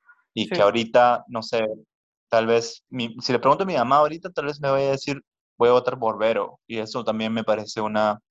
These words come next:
Speaker 1: una cosa,
Speaker 2: Ya,
Speaker 1: para mí
Speaker 2: a
Speaker 1: me parece
Speaker 2: ver,
Speaker 1: como que,
Speaker 2: eh, es que sí, tiene que ver
Speaker 1: bueno.
Speaker 2: un poco con ese antivoto de derechas, porque, eh, hay una conciencia mayor en ciertos sectores de que l-, los gobiernos pasados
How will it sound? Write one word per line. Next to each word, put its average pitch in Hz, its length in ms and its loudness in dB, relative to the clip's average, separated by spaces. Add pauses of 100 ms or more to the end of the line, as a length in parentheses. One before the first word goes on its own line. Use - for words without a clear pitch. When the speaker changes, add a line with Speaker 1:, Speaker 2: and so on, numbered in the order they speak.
(720)
Speaker 1:
una 110 220 2
cosa, 107 580 2 (760)
Speaker 2:
Ya, 180 180 0
Speaker 1:
para 170 140 8
mí 180 120 0
Speaker 2:
a 185 40 4
Speaker 1:
me 185 40 4
parece 170 220 4
Speaker 2:
ver, - 20 -8
Speaker 1:
como 110 200 -4
que, 190 120 0
Speaker 2:
eh, - 140 -2
es 185 100 -14
que 233 100 2
sí, - 180 -4
tiene 226 280 0
que 226 80 6
ver 208 80 6
Speaker 1:
bueno. 220 60 2
Speaker 2:
un 220 80 -2
poco 226 240 4
con 202 160 0
ese 185 180 -8
antivoto 180 520 -2
de 170 140 2
derechas, 160 460 -6
porque, 156 440 -6 (600)
eh, 185 200 -2
hay 196 180 6
una 208 180 -2
conciencia 180 560 -4
mayor 175 440 -2
en 165 140 -6
ciertos 175 480 -6
sectores 175 560 0 (140)
de 165 280 -10
que 160 680 -2 (880)
l-, 165 580 -6
los 170 160 -2
gobiernos 180 460 -2
pasados 170 720 2